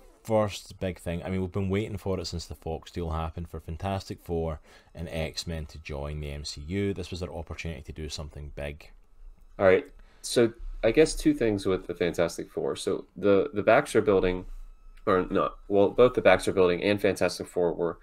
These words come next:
Speaker 2: kind of slyly hinted at at the end of Far From Home.
Speaker 1: Yes, I was gonna bring that up as well. Like, we kinda got that hint that Stark Tower, Avengers Tower, whatever name you want it to go by, had been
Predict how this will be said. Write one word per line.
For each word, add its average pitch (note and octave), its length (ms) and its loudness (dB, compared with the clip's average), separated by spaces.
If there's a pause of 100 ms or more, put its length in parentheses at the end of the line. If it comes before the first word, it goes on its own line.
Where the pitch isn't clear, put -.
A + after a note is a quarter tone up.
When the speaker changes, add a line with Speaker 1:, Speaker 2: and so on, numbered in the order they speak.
(760)
Speaker 2:
kind D#3 380 0
of D3 180 -4 (300)
slyly A2+ 720 6
hinted G#2 360 2
at D#2+ 380 2
at F2+ 100 -6
the F2+ 160 -4
end F2 300 2
of D#2 140 -6
Far E2+ 180 4
From D#2+ 200 -4
Home. D2+ 340 -2 (380)
Speaker 1:
Yes, E2 360 -2
I F2 40 -4
was F2 100 -4
gonna F2 160 -2
bring E2 180 0
that D#2+ 80 -2
up E2 240 -8
as D2 140 -8
well. E2 180 -2
Like, E2 180 -6
we E2 60 -8
kinda F#2+ 320 -6
got G#2 160 -4
that F2+ 200 -4
hint E2 340 -6
that E2 380 -6
Stark - 600 0
Tower, F#2 480 -2
Avengers E2+ 600 -6
Tower, F2+ 520 -4
whatever F2 380 -6
name E2+ 260 -2
you E2+ 100 -2
want E2+ 140 -4
it F2 80 -12
to E2 80 -10
go D#2+ 180 -6
by, G2 360 -6 (720)
had F#2 200 -6
been G2 280 -2